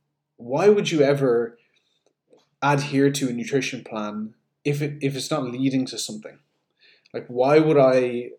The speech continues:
especially in a dieting phase, which I know a lot of you guys will be in, 'cause that seems to be the, the main kind of,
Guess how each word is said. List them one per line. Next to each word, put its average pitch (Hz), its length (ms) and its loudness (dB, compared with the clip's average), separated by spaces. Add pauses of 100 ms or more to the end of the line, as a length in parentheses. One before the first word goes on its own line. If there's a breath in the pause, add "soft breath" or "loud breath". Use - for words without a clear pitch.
(200)
especially 147 760 0
in 135 80 4
a 131 80 0
dieting 131 420 0
phase, 139 340 -6
which 139 160 -6
I 131 40 -4
know 123 120 -4
a 120 60 -2
lot 127 180 -2
of 120 80 -12
you 120 140 -20
guys 117 320 -6
will 113 100 -10
be 117 240 -8
in, 120 340 -8 (1000 soft breath)
'cause 131 140 -4
that - 180 -2
seems 131 300 -4
to 135 40 -4
be 117 200 -8
the, 110 280 -4
the 117 80 -12
main 120 400 -8
kind 113 220 -8
of, - 300 -12